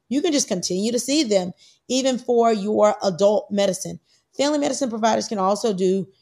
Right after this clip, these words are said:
your wellness exam, like your well woman exam, like your pap smear, your breast exam.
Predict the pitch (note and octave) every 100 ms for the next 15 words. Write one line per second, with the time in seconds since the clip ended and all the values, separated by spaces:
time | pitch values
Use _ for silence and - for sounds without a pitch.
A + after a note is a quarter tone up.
0 | _ F#3+ G3 F3+ G3 A3 G3+ G3+ F#3 G3
1 | G3 G3 F#3 F#3+ F3 F3+ _ F#3 G3+ A3
2 | F3+ F#3 A#3+ A#3 G#3+ A#3+ A3+ F3+ F#3 E3+
3 | F3+ F3 A3 A3+ A3+ G3 E3+ F#3 E3 F3
4 | B3+ G#3+ B3 B3 A#3 A3+